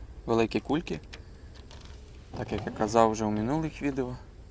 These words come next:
я ставлю більші кульки і попадає більше краснопера або плотва. Це вже провірено. Так.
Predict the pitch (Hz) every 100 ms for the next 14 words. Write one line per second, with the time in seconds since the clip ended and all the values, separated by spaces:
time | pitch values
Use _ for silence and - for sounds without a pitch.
0 | - - - - - - - 113 - 113
1 | 104 104 110 104 - 104 - 170 - 135
2 | - 123 - 110 - 107 120 135 113 113
3 | - 110 - - 110 104 - 127 - -
4 | 113 113 101 110 113 113 - 101 92 -
5 | - - - - - - - - - 104
6 | 110 113 - 113 107 95 - - - -
7 | - - - - - - - - - -
8 | - - - - 107 -